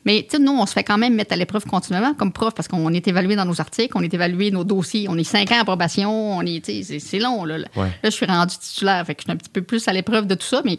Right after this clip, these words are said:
Speaker 1: dans nos articles, on est quand même continuellement évalué. Puis là, je dépose des demandes de subvention. Je vais encore me faire dire, euh, « Ah, ton,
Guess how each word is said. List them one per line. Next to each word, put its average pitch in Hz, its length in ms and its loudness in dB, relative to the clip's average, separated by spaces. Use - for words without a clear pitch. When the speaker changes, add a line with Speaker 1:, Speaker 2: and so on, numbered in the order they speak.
Speaker 1:
dans 185 140 4
nos 196 180 4
articles, - 340 -2
on 185 80 0
est 165 60 -2
quand 170 100 -2
même 190 160 0
continuellement 196 440 0
évalué. 185 600 0
Puis 208 120 0
là, 254 40 4
je 196 60 -4
dépose 220 320 2
des 220 80 4
demandes 214 200 2
de 208 60 2
subvention. 196 500 0
Je 180 40 -4
vais 170 100 0
encore 185 220 0
me 220 100 0
faire 190 240 0
dire, 196 420 -2
euh, « 165 300 -2
Ah, 220 300 2
ton, 175 260 -2